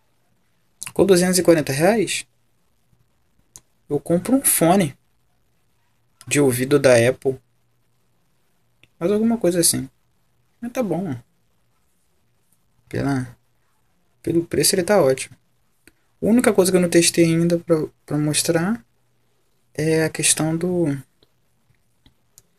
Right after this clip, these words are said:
questão do chip. Porque esse aqui é microchip e o meu celular é tão ruim que é aquele chip grandão. O padrão antigo.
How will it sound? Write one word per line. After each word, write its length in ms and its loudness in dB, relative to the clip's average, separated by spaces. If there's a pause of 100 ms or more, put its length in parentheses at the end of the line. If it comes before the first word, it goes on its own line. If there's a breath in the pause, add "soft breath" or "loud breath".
(220)
questão 340 -2
do 100 -2
chip. 460 0 (1000)
Porque 240 -6 (240)
esse 180 2
aqui 220 2
é 20 6
microchip 800 -2
e 180 -6
o 40 -2
meu 100 -2
celular 320 0
é 60 0
tão 220 2
ruim 360 -2 (380)
que 100 -6
é 60 2
aquele 240 0
chip 260 -4
grandão. 500 2 (1800)
O 60 -16
padrão 400 -2
antigo. 500 -2